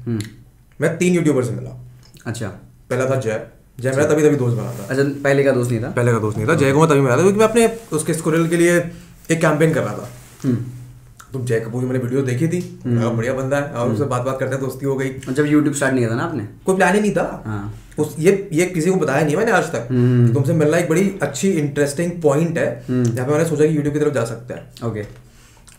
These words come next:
Speaker 2: फिर मैं मिला शर्मा जी टेक्निकल से।
Speaker 1: ठीक है।
Speaker 2: उनके घर गया क्योंकि हमसे उनके साथ वीडियो करना था।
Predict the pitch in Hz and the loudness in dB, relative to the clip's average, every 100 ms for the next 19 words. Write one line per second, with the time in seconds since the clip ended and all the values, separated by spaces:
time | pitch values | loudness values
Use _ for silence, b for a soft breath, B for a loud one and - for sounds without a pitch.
0 | - 147 165 180 190 143 139 127 117 110 | -4 0 4 4 4 2 0 0 -4 -4
1 | 104 104 101 - - 113 104 101 117 127 | -6 -8 -12 -16 -8 -6 -6 -8 -6 -4
2 | 123 127 127 123 127 127 123 123 120 131 | -2 0 0 0 -4 -4 -4 -4 -4 -4
3 | 127 110 107 95 101 95 95 | -4 -4 -4 -6 -10 -12 -16